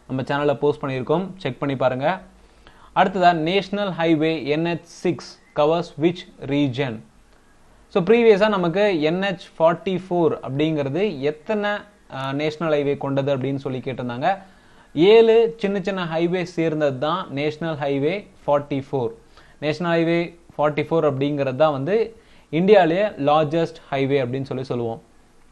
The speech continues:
And என் எச் சிக்ஸ் ஓட route அப்படி கேட்டிருக்காங்க. குஜராத்ல இருந்து West பெங்காலை connect பண்ணக்கூடியது. குஜராத், மகாராஷ்டிரா, சத்தீஸ்கர், ஒடிசா,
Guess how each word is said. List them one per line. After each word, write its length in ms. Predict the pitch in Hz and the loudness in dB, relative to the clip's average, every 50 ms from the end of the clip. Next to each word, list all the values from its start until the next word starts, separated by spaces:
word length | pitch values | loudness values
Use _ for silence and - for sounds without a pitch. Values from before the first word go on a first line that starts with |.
| _ _ _ _ _ _ _ - - - - | _ _ _ _ _ _ _ -20 -20 -10 -2
And 340 | 139 156 160 147 135 117 - - - - - - - - - | 0 0 2 2 0 -2 -6 -12 -20 -20 -20 -20 -20 -8 -2
என் 160 | - 165 185 | 0 0 2
எச் 160 | 208 214 214 | 2 0 0
சிக்ஸ் 400 | 214 - 202 196 190 - - - | -2 -2 -2 -2 -2 -4 -10 -6
ஓட 260 | - 180 160 156 156 | -2 2 4 4 4
route 300 | 151 151 175 202 202 156 | 4 4 2 2 2 2
அப்படி 220 | 165 143 135 139 143 | 2 2 2 0 -2
கேட்டிருக்காங்க. 600 | 139 147 143 127 123 113 139 127 127 143 170 185 | 0 0 -2 -2 -2 -4 -4 -2 -2 -2 -2 0
குஜராத்ல 440 | 160 143 139 139 151 160 160 156 160 | 0 0 0 4 6 6 6 6 6
இருந்து 420 | 151 143 135 135 135 160 208 214 208 | 2 0 0 0 -2 -2 -2 -4 -6
West 320 | 135 135 143 147 139 147 165 | -4 -4 -2 -2 -2 0 0
பெங்காலை 380 | 170 165 151 139 147 160 175 | 0 2 4 4 4 4 2
connect 300 | 170 147 135 135 131 - | 0 -2 -4 -6 -6 -6
பண்ணக்கூடியது. 760 | - 135 131 127 - 139 131 127 123 123 120 143 170 202 202 - - _ _ _ - - - _ - | -6 -6 -6 -6 -6 -4 -4 -4 -2 -2 0 0 0 0 -2 -10 -18 _ _ _ -20 -20 -20 _ -4
குஜராத், 560 | 135 151 151 143 165 160 160 160 180 185 - - - - - - - - _ _ _ - - 127 | -2 0 0 2 4 6 6 6 6 4 2 -6 -20 -20 -20 -20 -20 -20 _ _ _ -16 -10 -6
மகாராஷ்டிரா, 920 | 127 131 123 139 151 151 151 147 143 143 - - 151 156 160 - - 180 - - - _ _ _ _ _ _ _ _ _ _ _ - | -4 -2 0 0 2 4 4 2 2 0 -4 -2 2 4 4 4 4 0 -6 -20 -20 _ _ _ _ _ _ _ _ _ _ _ -2
சத்தீஸ்கர், 800 | 143 135 135 - - 175 175 170 151 143 165 165 170 170 170 - - - 165 - - - _ - _ _ - - - _ - | -2 -2 -2 -2 -2 0 0 0 0 2 2 2 2 0 -2 -6 -18 -20 -20 -20 -20 -20 _ -20 _ _ -20 -20 -20 _ -4
ஒடிசா, 840 | - 139 156 151 185 190 180 185 180 170 160 165 170 170 170 - | 0 0 2 2 2 2 0 0 2 4 4 4 4 2 -4 -10